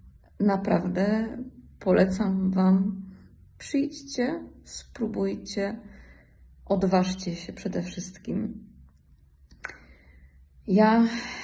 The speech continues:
e, na tym warsztacie bardzo dogłębnie poczułam to, e,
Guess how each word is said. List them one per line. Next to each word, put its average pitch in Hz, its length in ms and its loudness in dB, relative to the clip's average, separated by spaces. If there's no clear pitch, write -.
e, 208 680 0
na 208 240 2
tym 233 220 4
warsztacie 185 760 0
bardzo 185 480 2
dogłębnie 185 680 4
poczułam 180 600 -2
to, 185 480 -2
e, 190 640 6